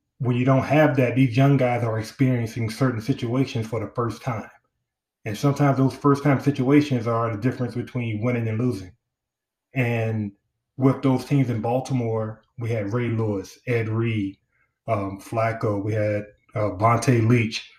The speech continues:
um, you know, we just had, you know, C J Mosley. We had,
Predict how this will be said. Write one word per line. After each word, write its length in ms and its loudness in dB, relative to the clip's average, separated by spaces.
um, 420 -2
you 80 4
know, 100 6
we 160 8
just 280 6
had, 520 6
you 100 4
know, 120 4
C 200 6
J 140 2
Mosley. 480 2
We 180 2
had, 480 -2